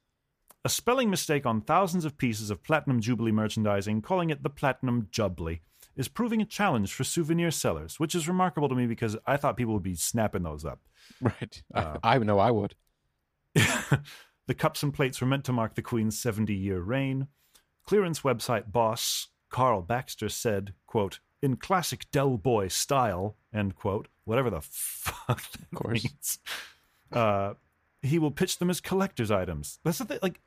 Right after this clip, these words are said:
Speaker 1: British people will say things, and I'll understand, like, the sentence structure and none of the words.
Speaker 2: <laughs> Hmm.
Speaker 1: Uh,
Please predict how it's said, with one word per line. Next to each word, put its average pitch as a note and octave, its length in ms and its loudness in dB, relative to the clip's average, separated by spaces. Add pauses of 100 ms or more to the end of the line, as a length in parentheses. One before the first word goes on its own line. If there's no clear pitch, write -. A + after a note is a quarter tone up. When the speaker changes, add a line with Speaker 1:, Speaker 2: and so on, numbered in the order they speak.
(440)
Speaker 1:
British A3 360 -2
people A3 260 -4
will F3 180 -2
say D3 280 0
things, A2 360 -6
and A#2+ 140 -2
I'll B2+ 140 2
understand, E3+ 540 -2
like, G#2+ 120 -2
the G2+ 80 -4
sentence C3+ 400 -2
structure G#3 540 -4 (320)
and G#2+ 360 2
none G2 200 2
of E2+ 100 -4
the E2+ 60 -4
words. G#1 500 -12 (380)
Speaker 2:
<laughs> C#3+ 100 -2 (1900)
Hmm. A2+ 140 -4 (360)
Speaker 1:
Uh, F2 200 -10